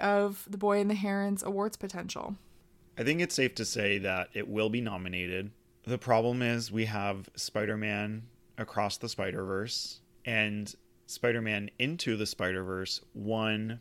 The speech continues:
Speaker 2: by a landslide, and I don't think there's as big of a gap here, but I still think Spider-Man might come out on top. But God, am I hoping that The Boy and the Heron has an actual chance, because this,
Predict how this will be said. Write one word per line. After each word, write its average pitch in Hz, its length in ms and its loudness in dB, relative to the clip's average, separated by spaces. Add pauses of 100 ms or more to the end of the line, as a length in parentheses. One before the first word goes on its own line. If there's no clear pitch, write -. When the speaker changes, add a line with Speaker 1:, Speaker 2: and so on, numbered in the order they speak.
Speaker 2:
by 104 120 2
a 104 100 2
landslide, 113 840 0 (560)
and 98 520 0 (600)
I 123 60 4
don't 151 160 2
think 139 160 0
there's 117 240 0 (120)
as 120 280 2
big 139 260 0
of 127 140 0
a 120 380 2 (360)
gap 113 320 2
here, 160 420 -2 (440)
but 117 120 2
I 117 80 6
still 123 300 4
think 120 220 0
Spider-Man 101 640 0
might 95 220 -6
come 101 200 -6
out 98 180 -2
on 110 180 -4
top. 139 340 -2 (180)
But 113 260 -2
God, 117 280 4
am 113 120 -2
I 104 100 0
hoping 98 460 -4
that 92 280 -4 (300)
The 110 120 -2
Boy 104 280 0
and 101 100 -4
the 101 40 -4
Heron 95 440 -4
has 98 260 -4
an 95 100 -6
actual 90 340 -4
chance, - 400 -6
because 104 440 -4
this, - 480 -2